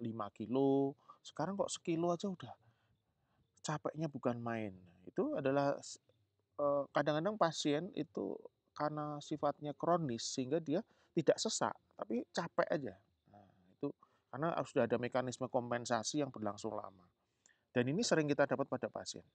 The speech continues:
Modelnya, eh, fatigue, capek, ya.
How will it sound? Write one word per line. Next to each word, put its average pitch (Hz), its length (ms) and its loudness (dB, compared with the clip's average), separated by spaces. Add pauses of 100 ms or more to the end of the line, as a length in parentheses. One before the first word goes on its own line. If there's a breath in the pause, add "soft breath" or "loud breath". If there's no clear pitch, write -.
(160)
Modelnya, 117 480 -4 (800 soft breath)
eh, 107 180 0
fatigue, 120 500 2 (300)
capek, 120 640 2
ya. 135 240 -4